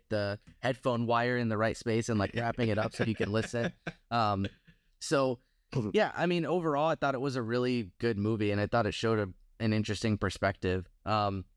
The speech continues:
Speaker 1: it was super f***ing pixelated. Jesus Christ.
Speaker 2: <laughs>
Speaker 1: I, I, my God. After going from four K to whatever I was watching.
Speaker 2: Seven twenty,
Speaker 1: <laughs> Yeah.
Speaker 2: three sixty.
Speaker 1: Yeah,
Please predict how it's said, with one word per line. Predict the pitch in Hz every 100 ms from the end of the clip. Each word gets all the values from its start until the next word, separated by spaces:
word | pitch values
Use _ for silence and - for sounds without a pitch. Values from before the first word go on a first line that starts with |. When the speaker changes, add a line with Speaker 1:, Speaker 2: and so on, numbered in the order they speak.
| _
Speaker 1:
it | -
was | 123 117
super | - - - - - 170 180 151 117
f***ing | 988 988 988 98
pixelated. | - 104 107 95 92 98 95
Jesus | 110 120 98 95
Christ. | - 147 220 95 226 - 247 311
Speaker 2:
<laughs> | 247 -
Speaker 1:
I, | 131 131 220 _ 202 -
I, | 101 127 - - - - - - - - - -
my | 139 139
God. | 117 123 110 101 101 - 226
After | 151 175
going | 160 175 196 202
from | - 185
four | 127 - 139 156
K | - 135 131 156 160
to | 147 123 120 104
whatever | 107 123 135 139 135
I | 135
was | 127 123 135
watching. | 117 151
Speaker 2:
Seven | 156 170
twenty, | 143 139 147 151 160
Speaker 1:
<laughs> |
Yeah. | 180 156 165
Speaker 2:
three | 170
sixty. | 170 151 - 165
Speaker 1:
Yeah, | 156 120